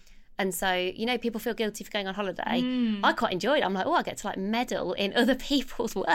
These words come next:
Speaker 2: But
Speaker 1: was like,
Speaker 2: that's
Speaker 1: "This
Speaker 2: how
Speaker 1: is"
Speaker 2: you should remember. Like,
Speaker 1: Yeah,
Speaker 2: like,
Speaker 1: yeah,
Speaker 2: you
Speaker 1: yeah.
Speaker 2: know, I think ha-, being able, the things that people might feel guilty about, if you can't really understand it, you know, I'm like, "Oh, Sarah, just did,"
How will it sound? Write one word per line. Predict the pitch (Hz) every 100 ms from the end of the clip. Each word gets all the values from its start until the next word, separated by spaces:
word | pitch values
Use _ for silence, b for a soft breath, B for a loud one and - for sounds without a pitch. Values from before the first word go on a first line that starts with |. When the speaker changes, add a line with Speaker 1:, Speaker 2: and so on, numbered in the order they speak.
| 214
Speaker 2:
But |
Speaker 1:
was | -
like, | 269
Speaker 2:
that's | 285
Speaker 1:
"This | 233
Speaker 2:
how |
Speaker 1:
is" | 302
Speaker 2:
you | 277
should | -
remember. | 226 226 247 214 156
Like, | 160 165 165
Speaker 1:
Yeah, | 208 226
Speaker 2:
like, |
Speaker 1:
yeah, | 226 226
Speaker 2:
you |
Speaker 1:
yeah. | 220 214 240
Speaker 2:
know, | - -
I | 214
think | 254 - -
ha-, | - - - -
being | 247 254 254
able, | 254 254 202
the | 196
things | - 254 240
that | -
people | 233 226
might | 208 -
feel | 226
guilty | 208 233 220 -
about, | 185 - 50 131 - B B
if | 202 220
you | 277
can't | 294 277 -
really | 226 220 220
understand | 214 214 208 - 233 226 214 175
it, | - - - - - -
you | -
know, | 190
I'm | 190
like, | 190
"Oh, | 262
Sarah, | - 302
just | 233
did," | 240